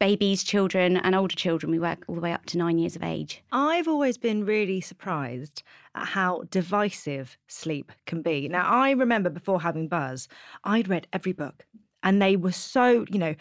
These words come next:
Speaker 2: they told me exactly what I had to do. This is how I get my baby to sleep. Uh, and then I had Buzz,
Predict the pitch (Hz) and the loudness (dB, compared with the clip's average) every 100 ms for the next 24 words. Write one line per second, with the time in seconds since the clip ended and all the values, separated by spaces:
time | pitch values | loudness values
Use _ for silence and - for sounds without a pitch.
0 | - - 180 220 190 170 - - 262 - | -8 -4 -2 2 2 2 0 -2 0 0
1 | - 233 - 190 202 170 156 - - 262 | 0 -2 -4 -4 -2 -2 -2 -8 0 0
2 | 240 240 208 202 185 185 180 156 - 151 | 2 2 2 0 -2 0 -2 -2 -6 -6
3 | 147 - - - - 247 247 269 277 269 | -6 -12 -20 -14 -4 0 2 4 6 4
4 | 240 202 311 381 - 170 156 165 - | 4 2 2 0 -2 -2 0 -4 -8